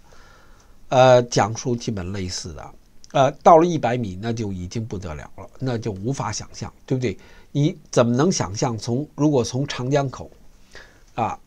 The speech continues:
从这个，呃，崇明岛长江口冲进来的水，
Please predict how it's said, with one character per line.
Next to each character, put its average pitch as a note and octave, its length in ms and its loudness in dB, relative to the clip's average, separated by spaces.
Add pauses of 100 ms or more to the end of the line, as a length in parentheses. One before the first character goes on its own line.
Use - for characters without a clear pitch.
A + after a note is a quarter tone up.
从 B2 280 -4
这 C3 120 0
个， G#2+ 220 -4 (200)
呃， G#2 360 -6 (480)
崇 C#3+ 160 0
明 D#3 180 2
岛 G2 220 -4
长 A#2+ 220 -4
江 C#3 180 2
口 F#2+ 200 -12
冲 D3+ 260 -2
进 C3+ 140 -2
来 G#2 140 -6
的 A#2 100 -4
水， - 280 -14